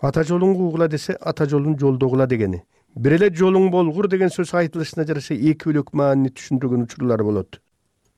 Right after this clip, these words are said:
Мисалы, «Жолуң болгур» десе, «Жолуң ачылсын» деген каалоо тилегин билгизип жатса,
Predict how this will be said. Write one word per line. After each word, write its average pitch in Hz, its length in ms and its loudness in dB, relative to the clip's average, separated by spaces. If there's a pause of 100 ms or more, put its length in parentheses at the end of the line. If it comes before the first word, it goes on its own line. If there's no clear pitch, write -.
(380)
Мисалы, 165 360 0
«Жолуң 196 320 2
болгур» 202 300 0
десе, 208 240 -2
«Жолуң 196 420 2
ачылсын» 202 560 -4
деген 202 200 0
каалоо 185 280 -2
тилегин 185 320 -2
билгизип 175 380 -10
жатса, 202 360 -2